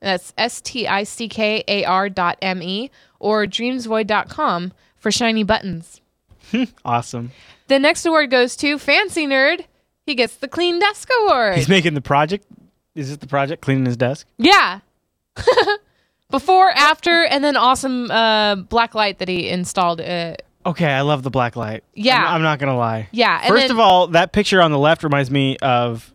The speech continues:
Speaker 2: like, Jeremy's desk.
Speaker 1: Oh, I was, I
Speaker 2: <laughs>
Speaker 1: thought of Flatmos.
Speaker 2: <laughs>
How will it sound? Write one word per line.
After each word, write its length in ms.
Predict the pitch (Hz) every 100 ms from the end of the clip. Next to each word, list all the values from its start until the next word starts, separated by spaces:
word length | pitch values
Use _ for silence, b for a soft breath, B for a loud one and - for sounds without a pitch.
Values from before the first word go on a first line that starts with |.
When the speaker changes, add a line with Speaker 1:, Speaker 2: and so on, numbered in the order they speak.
| _
Speaker 2:
like, 280 | 135 117 -
Jeremy's 300 | 117 113 107
desk. 360 | - - - -
Speaker 1:
Oh, 240 | 311 254 -
I 220 | 269 311
was, 260 | 330 - -
I 400 | 233 311 359 311
Speaker 2:
<laughs> 80 | - _
Speaker 1:
thought 160 | 285 254
of 80 | 214
Flatmos. 1160 | 170 240 214 202 165 165 214 233 233 - 131
Speaker 2:
<laughs> 40 | -